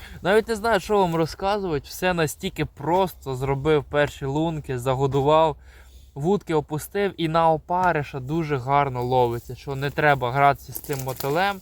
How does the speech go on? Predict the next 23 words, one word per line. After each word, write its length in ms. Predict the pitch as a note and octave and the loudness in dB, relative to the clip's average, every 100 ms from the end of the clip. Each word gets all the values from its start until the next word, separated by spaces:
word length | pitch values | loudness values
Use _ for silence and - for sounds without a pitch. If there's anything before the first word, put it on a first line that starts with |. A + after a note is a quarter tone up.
| - | -12
Взагалі 540 | C#3+ B2 - G3 G#3 F3+ | -16 -10 -2 0 0 -2
бомба, 680 | C3 B2+ D#3 G3 F3 C3 A#2 - | -8 0 0 0 0 -2 -2 -10
дуже 440 | B2 C#3+ E3+ D3+ | -8 -4 -4 -4
круто 480 | - C#3 D3+ - A2 - - - - _ - | -6 -6 -6 -8 -14 -14 -20 -20 -20 _ -14
рибачиться. 840 | B2 A#2+ D3+ E3+ D#3 D3+ - C3+ - - | -10 -4 0 0 -2 -10 -6 -6 -8 -12
Так 200 | B2 B2 | -12 -12
що 160 | B2+ B2 | -14 -8
ми 120 | C3+ | -4
зараз 260 | C3 B2+ - | -4 -4 -6
перекусимо 580 | C3+ B2+ G3+ G#3 C3+ | -8 -8 -6 -8 -8
і 40 | C3 | -10
підемо 320 | E3 D3 B2+ - _ - | -6 -6 -8 -12 _ -10
ще 200 | D#3 C#3+ | -4 -4
трішечки 520 | C#3+ C3 B2+ - B2+ | -4 -8 -10 -12 -10
половимо. 600 | - C3+ C3 A2+ A2 A2 - _ - - | -2 0 2 2 -2 -12 -16 _ -20 -16
Так 180 | A#2+ - | -16 -14
що, 140 | - - | -18 -18
все. 200 | - B2 - - _ - - _ _ _ _ _ _ _ _ _ _ _ _ _ - | -16 -16 -16 -20 _ -20 -20 _ _ _ _ _ _ _ _ _ _ _ _ _ -12
Рекламна 580 | D#3+ E3+ G3+ G#3 G3+ F#3+ | -6 -4 0 2 2 -2
пауза 460 | F3+ F#3+ F3+ D3+ C#3+ | -2 2 4 4 2
у 80 | C#3+ | 0
нас, 260 | C#3+ C#3 | 0 -2
друзі. 360 | C3+ D3+ D#3 | -2 -2 0